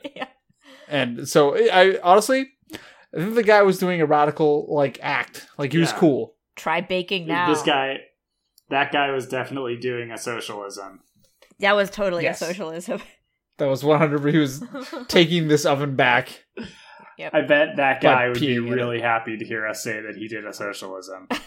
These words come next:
Speaker 2: Uh-huh.
Speaker 1: <laughs>
Speaker 2: Yeah. judging
Speaker 3: Anyway,
Speaker 2: by,
Speaker 3: let's
Speaker 2: uh,
Speaker 3: talk about Naruto.
Speaker 1: <laughs>
Speaker 2: Okay.
Speaker 3: Uh, or specifically
Speaker 2: The
Speaker 3: Sakura. More.
Speaker 2: Are, are you d-, <laughs> the show? This episode should just, they should have just changed the title card to Sakura.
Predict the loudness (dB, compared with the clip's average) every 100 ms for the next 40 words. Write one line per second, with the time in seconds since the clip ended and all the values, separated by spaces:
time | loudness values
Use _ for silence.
0 | -16 -18 -10 -2 2 4 2 0 -8 _
1 | _ _ _ _ _ _ -2 2 2 2
2 | 4 8 10 10 8 8 6 8 8 8
3 | 6 4 4 2 0 0 -2 -2 -6 -14
4 | -2 0 0 -4 -4 4 4 6 4 0
5 | -14 -8 -4 -2 -2 0 6 6 4 0
6 | 4 4 4 2 2 0 -2 -6 -8 -10
7 | _ -12 -6 -2 0 0 0 0 0 -2
8 | -2 -4 -12 -18 _ _ -10 -4 2 4
9 | 8 6 6 2 0 2 2 4 2 2
10 | -4 -4 -4 0 0 0 -6 -6 -6 -6
11 | -6 -6 -4 -4 -2 -4 -4 -10 -8 -4
12 | -4 -4 -6 -6